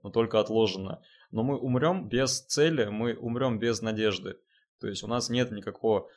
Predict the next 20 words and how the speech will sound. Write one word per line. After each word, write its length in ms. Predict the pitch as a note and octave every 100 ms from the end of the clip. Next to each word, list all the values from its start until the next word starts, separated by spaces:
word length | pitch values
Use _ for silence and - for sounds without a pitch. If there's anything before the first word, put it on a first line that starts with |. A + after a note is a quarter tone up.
| -
шанса 480 | - D3 E3+ E3+
вообще 260 | G#2+ G2+ B2+
что-то 280 | B2 A2+ G#2+
изменить. 400 | G2+ G2+ F#2+ - _ -
Там, 220 | B2 D#3+
да, 160 | C3+ A#2+
мы 140 | A2
были 180 | B2 A2+
на 120 | A2+
грани 260 | A#2 A#2+ A2
смерти, 420 | - C#3+ E3+ -
но 80 | G2+
у 20 |
нас 160 | G#2 A2
была 200 | A2 G#2+
надежда, 520 | G2+ G2+ C3 A2+ F#2+
у 40 | -
нас 120 | G2+
была 220 | F#2+ G2+
цель, 320 | G2 A2+ G2+